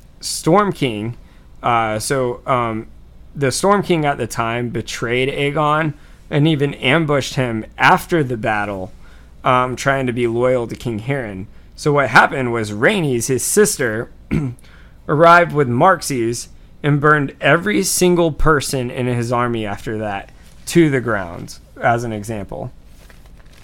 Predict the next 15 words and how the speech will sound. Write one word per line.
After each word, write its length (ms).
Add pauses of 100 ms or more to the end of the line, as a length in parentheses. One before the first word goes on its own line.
(540)
Um, 600 (320)
this 380
was 260
actually 480
Dickon 460
Morrigan 500
of 140
Storm's 440
End 200
that 240
betrayed 460
them. 320 (600)
Um, 300
but, 300 (380)
uh, 360